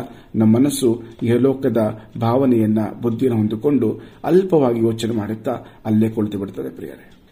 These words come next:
ಹಾಗೆಯೇ ಫಿಲಿಪ್ಪಿ ಎರಡನೇ ಅಧ್ಯಾಯ ಐದನೇ ವಚನದಲ್ಲಿ ಬರೆದಿ-, ಬರೆದಿರುವ ಹಾಗೆ, "ಕ್ರಿಸ್ತ ಯೇಸುವಿನಲ್ಲಿದ್ದಂಥ ಮನಸ್ಸು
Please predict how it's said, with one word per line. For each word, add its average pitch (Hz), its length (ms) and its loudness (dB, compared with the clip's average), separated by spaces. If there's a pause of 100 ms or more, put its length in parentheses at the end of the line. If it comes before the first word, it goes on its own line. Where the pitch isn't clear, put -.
(120)
ಹಾಗೆಯೇ 98 440 -4 (260)
ಫಿಲಿಪ್ಪಿ 120 600 0 (160)
ಎರಡನೇ 117 280 2
ಅಧ್ಯಾಯ 107 460 -2 (200)
ಐದನೇ 127 260 2
ವಚನದಲ್ಲಿ 113 320 -2
ಬರೆದಿ-, 107 240 -2
ಬರೆದಿರುವ 107 320 -2
ಹಾಗೆ, 110 400 -4 (260)
"ಕ್ರಿಸ್ತ 156 420 -2 (220)
ಯೇಸುವಿನಲ್ಲಿದ್ದಂಥ 120 800 0
ಮನಸ್ಸು 110 680 -4